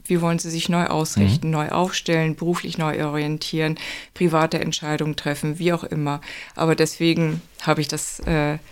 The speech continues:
Speaker 1: Zeichen für Mate gewählt.
Speaker 2: Mhm. Ja, finde ich, finde ich ein ganz, ganz schönes Bild
Speaker 1: Mhm.
Speaker 2: auch, ein ganz schöner,
Speaker 1: Mhm.
Speaker 2: schöner Ansatz. Ähm, ich habe natürlich vorher auch mal so ein bisschen, so ein bisschen geguckt, so, wa-, was du so
Speaker 1: <laughs>
Speaker 2: machst. Und schön fand ich auch,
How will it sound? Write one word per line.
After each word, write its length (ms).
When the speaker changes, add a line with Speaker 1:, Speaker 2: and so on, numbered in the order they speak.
Speaker 1:
Zeichen 320
für 160
Mate 340
gewählt. 460
Speaker 2:
Mhm. 280
Ja, 140
finde 200
ich, 100
finde 180
ich 140
ein 80
ganz, 280
ganz 200
schönes 440
Bild 340
Speaker 1:
Mhm. 60
Speaker 2:
auch, 220
ein 140
ganz 200
schöner, 440
Speaker 1:
Mhm. 200
Speaker 2:
schöner 440
Ansatz. 480
Ähm, 360
ich 160
habe 160
natürlich 280
vorher 220
auch 80
mal 80
so 60
ein 40
bisschen, 280
so 60
ein 40
bisschen 240
geguckt, 340
so, 240
wa-, 140
was 160
du 100
so 140
Speaker 1:
<laughs> 0
Speaker 2:
machst. 320
Und 100
schön 440
fand 280
ich 160
auch, 280